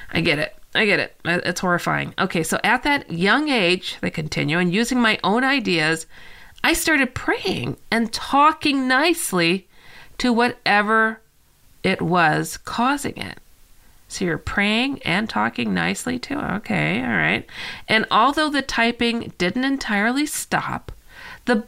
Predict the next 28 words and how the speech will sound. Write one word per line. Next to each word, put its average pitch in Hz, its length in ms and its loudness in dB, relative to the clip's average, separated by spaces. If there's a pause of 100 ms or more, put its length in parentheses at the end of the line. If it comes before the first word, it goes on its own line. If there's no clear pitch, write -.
(120)
back - 420 2
pokes - 460 -2
did. - 400 -4 (640)
Okay. 190 440 0 (600)
And 247 140 2
I 254 100 4
learned 240 420 4
to 285 120 0
live 202 580 2 (120)
and 202 200 0
sleep - 540 -2 (400)
with 185 220 2
my 170 160 4
typing 151 520 -2
friend. - 480 -4 (1300)
Huh. 233 300 2 (1000)
Letting 254 320 4
them 254 220 2
do 247 200 2
whatever 226 460 2
they 285 180 2
do 262 300 2
while 175 240 4
I 175 140 4
sleep. 202 480 0
And 185 200 -2
fast 247 540 0
forward 302 580 4